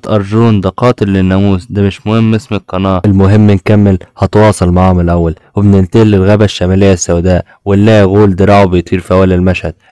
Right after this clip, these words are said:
الغيلان التانية قاعدة بتتفرج، فبيقول كانج: "تانج العزيز." فبيقول له: "علم يا سيدي الغبي." وبيقول كانج: "مستواي بيرتفع بسرعة أكتر من الأول، أنا لعبت مرة بصفة إيميليو، لذا كنت بفتقد للمعلومات والعناصر،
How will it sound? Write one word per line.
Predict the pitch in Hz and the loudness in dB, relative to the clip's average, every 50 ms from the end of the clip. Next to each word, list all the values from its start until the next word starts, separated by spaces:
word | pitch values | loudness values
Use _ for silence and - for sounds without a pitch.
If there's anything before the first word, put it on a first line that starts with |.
| - | -6
الغيلان | 95 95 92 92 101 104 107 110 110 110 | -4 -4 -2 0 0 2 2 2 2 2
التانية | 107 98 - - 107 107 104 92 | 0 -2 -2 -2 0 0 0 2
قاعدة | 92 98 98 87 90 | 2 2 0 0 -2
بتتفرج، | 85 - - 80 - - 92 90 85 82 78 - - _ _ | -2 -4 -6 -10 -6 -6 -4 -4 -2 -4 -6 -8 -14 _ _
فبيقول | - 101 92 95 104 110 110 | -6 -4 0 2 2 2 2
كانج: | 101 - 113 107 110 104 101 - - _ _ _ _ | 0 0 0 2 2 0 0 -4 -8 _ _ _ _
"تانج | - 123 123 117 107 | -2 0 0 0 0
العزيز." | 110 101 95 92 95 95 104 104 95 87 - _ _ _ _ | 2 2 2 2 2 2 2 0 0 -2 -4 _ _ _ _
فبيقول | _ - 101 101 107 113 113 110 | _ -4 0 2 2 2 2 2
له: | 110 107 - _ - | 2 0 -2 _ -2
"علم | 101 110 117 117 107 98 95 95 | 0 2 2 4 2 2 2 0
يا | 90 90 | 0 0
سيدي | 90 - - 92 98 101 98 92 | -2 -2 0 0 0 2 2 0
الغبي." | 87 82 95 95 87 82 82 78 - _ _ _ _ - | -2 -2 -2 -2 -2 -4 -6 -8 -10 _ _ _ _ -10
وبيقول | 98 98 104 104 110 113 110 | -6 -2 0 2 2 2 0
كانج: | - - 113 110 107 101 - - _ _ - | 0 0 0 0 0 0 -4 -8 _ _ -8
"مستواي | 104 98 - - 113 107 113 117 110 104 | -8 -8 -6 -2 0 2 2 2 2 2
بيرتفع | 92 98 92 87 - - 101 107 101 87 | 0 -2 -4 -4 -4 -4 -2 -2 -2 -2
بسرعة | 90 87 - - 104 98 92 85 82 _ _ _ _ _ - | -2 -2 -4 -4 -2 -2 -2 -2 -4 _ _ _ _ _ -6
أكتر | 110 - - - 104 92 | -6 -4 -4 -2 -2 -2
من | 92 92 | 0 -2
الأول، | 90 90 - 98 95 90 85 80 - _ _ - | -2 -2 -2 0 0 0 -2 -4 -6 _ _ -6
أنا | - 101 98 | -2 0 0
لعبت | 95 98 101 110 107 - - 110 | 2 2 0 0 -2 -2 -2 -2
مرة | 104 104 107 107 104 | 0 0 2 0 0
بصفة | - - - 110 104 110 98 - | -2 -4 -6 -6 -6 -4 -4 -2
إيميليو، | 92 95 98 98 90 87 80 80 _ _ _ - | -2 -2 -2 -2 -2 -4 -4 -6 _ _ _ -4
لذا | 110 110 110 113 104 | -4 0 0 0 0
كنت | - - 98 90 - 90 | 0 -2 -4 -6 -4 -2
بفتقد | 90 87 - - 117 104 110 101 90 92 | -4 -4 -4 -4 -4 -2 -2 -2 -2 -4
للمعلومات | 87 85 87 85 80 80 82 87 90 98 107 104 - 92 | -4 -4 -4 -4 -6 -6 -4 -4 -2 -2 -2 -2 -2 -4
والعناصر، | 85 82 80 82 90 92 92 90 - 82 | -4 -4 -4 -2 -2 -2 -2 -4 -4 -8